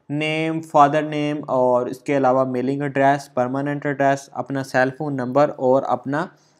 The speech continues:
एग्जामिनेशन सेंटर हम सिलेक्ट करेंगे और हम नेक्स्ट के बटन के ऊपर क्लिक करके और जो भी आगे डिटेल्स होगी वो हम ईजीली यहाँ पे सबमिट कर देंगे।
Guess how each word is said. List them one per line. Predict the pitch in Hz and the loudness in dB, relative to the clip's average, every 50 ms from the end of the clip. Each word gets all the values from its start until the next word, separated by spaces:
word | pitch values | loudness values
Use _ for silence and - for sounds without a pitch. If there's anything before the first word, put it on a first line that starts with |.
| - | -4
एग्जामिनेशन | 143 143 139 147 143 143 139 135 135 131 131 - 151 143 143 | -4 -2 0 0 0 0 0 0 -2 -2 -2 -4 -6 -8 -6
सेंटर | - 131 123 123 123 143 147 | -6 -6 -6 -6 -6 -8 -6
हम | 147 139 | -8 -8
सिलेक्ट | 143 - 139 143 143 139 - | -6 -2 0 0 0 0 -2
करेंगे | 147 143 143 143 143 | -2 -2 -2 -2 -2
और | 143 139 139 | -2 -2 -2
हम | 135 131 123 123 | -2 -4 -2 0
नेक्स्ट | 131 135 139 - - | 0 0 -2 -2 -4
के | 170 | -4
बटन | 151 147 147 151 156 | -2 -2 -2 -4 -4
के | 151 160 | -6 -8
ऊपर | 151 147 - 151 | -6 -4 -4 -6
क्लिक | 151 151 147 151 147 151 | -4 -4 -6 -6 -4 -2
करके | 160 151 151 147 - 160 156 160 - - - - - _ - | -2 -4 -2 -4 -4 -4 -6 -6 -10 -20 -20 -20 -20 _ -4
और | - 131 131 131 135 131 127 | 0 2 4 4 4 2 2
जो | 131 127 165 185 190 196 | 0 2 4 6 6 6
भी | 185 202 190 | 6 6 6
आगे | 180 165 160 170 165 | 6 6 6 4 0
डिटेल्स | 160 165 156 160 151 143 143 139 | 0 0 0 2 2 2 2 2
होगी | 151 139 135 135 135 | 0 0 0 0 -2
वो | 131 131 131 | -4 -4 -6
हम | 127 139 135 127 80 | -4 -6 -8 -8 -8
ईजीली | 98 123 117 117 127 127 127 | -8 -8 -6 -6 -6 -6 -6
यहाँ | 120 117 113 110 - | -8 -8 -10 -8 -6
पे | 127 | -8
सबमिट | 127 - 117 110 110 110 110 - | -6 -6 -8 -10 -10 -12 -10 -8
कर | - 107 104 | -6 -6 -6
देंगे। | 107 - 107 107 107 110 107 | -6 -10 -12 -12 -12 -14 -18